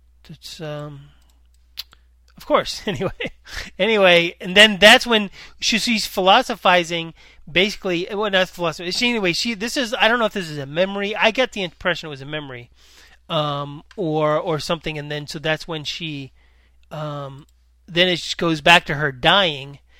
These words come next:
and Manny's, you know, "Oh, no, don't die." And then she says, like you said, like, "Wait," or something like that, or "Stop." And then that's when it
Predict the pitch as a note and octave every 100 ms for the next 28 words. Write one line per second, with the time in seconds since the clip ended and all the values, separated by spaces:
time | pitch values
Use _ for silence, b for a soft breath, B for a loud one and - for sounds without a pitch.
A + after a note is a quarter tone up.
0 | b b E3 D#3+ E3+ D#3+ C#3 - - D3+
1 | B2+ C#3 B3 D4 C4+ C4+ C4+ C4+ B3+ C4
2 | B3+ B3+ A#3 B3 B3 G#3 E3 D3 C#3+ C#3+
3 | - D#3+ - E3+ D3+ D#3 D3+ C#3+ E3+ C3+
4 | C3 C3 D3 E3 C#3 C#3+ - D3+ C3+ C3+
5 | B2 C3 A#2+ - b b b - D#3+ -
6 | - G3 D3 B2 - b b b - E3+
7 | E3 F#3+ G3+ F3 D#3+ E3+ F3+ E3+ D#3